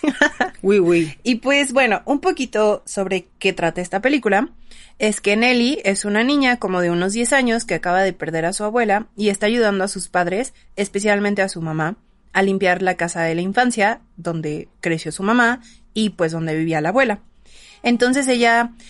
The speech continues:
Speaker 1: se pasa como los días explorando la casa y los bosques que hay alrededor y un día se encuentra una niña que es como de su misma edad, que es, o sea, de que igualita a ella, o sea, igualita. <laughs>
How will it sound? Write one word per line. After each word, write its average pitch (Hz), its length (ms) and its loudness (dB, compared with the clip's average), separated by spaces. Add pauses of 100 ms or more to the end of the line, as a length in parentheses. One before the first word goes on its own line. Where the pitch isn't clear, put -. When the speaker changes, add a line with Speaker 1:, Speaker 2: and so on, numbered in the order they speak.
Speaker 1:
se - 180 -4
pasa 196 320 0
como 196 240 -2
los 180 140 2
días 180 220 -2
explorando 175 480 -2
la 175 140 0
casa 262 560 2
y 220 60 2
los 175 240 0
bosques 175 360 -4
que 175 160 -4
hay 175 120 0
alrededor 175 720 0 (300)
y 269 160 2
un 285 140 2
día 233 300 2
se 226 120 -4
encuentra 190 400 -2
una 190 200 -2
niña 208 360 0
que 175 160 -4
es 175 120 -6
como 190 200 -4
de 170 80 -2
su 165 160 -8
misma 175 260 -4
edad, 180 300 2 (380)
que 226 220 4
es, 240 160 0
o 208 80 0
sea, 208 120 2
de 185 100 2
que 175 300 -4
igualita 202 440 0
a 214 60 4
ella, 156 320 -2
o 170 80 -12
sea, 160 220 -2
igualita. 170 500 0 (120)
<laughs> 220 180 -6